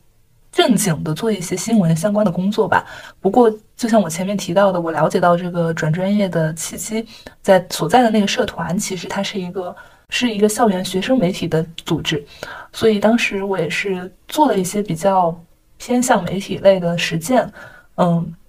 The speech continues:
然后才觉得自己可以去试一试这一个方向作为自己的专业。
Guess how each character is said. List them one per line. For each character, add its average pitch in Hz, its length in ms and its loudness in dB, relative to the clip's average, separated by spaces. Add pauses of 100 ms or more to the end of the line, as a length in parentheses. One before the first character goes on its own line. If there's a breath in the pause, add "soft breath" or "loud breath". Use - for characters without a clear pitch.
(100)
然 170 180 2
后 254 200 0
才 170 260 -6
觉 160 160 -2
得 175 180 0
自 175 160 -14
己 180 80 -6
可 - 180 -10
以 175 80 -6
去 185 380 -8
试 - 180 -6
一 170 80 -4
试 175 140 -6
这 208 120 0
一 175 180 -4
个 180 200 -8
方 196 200 -2
向 196 240 0
作 180 140 -2
为 165 60 -2
自 - 140 -8
己 - 80 -10
的 - 80 -14
专 202 240 4
业。 220 180 -2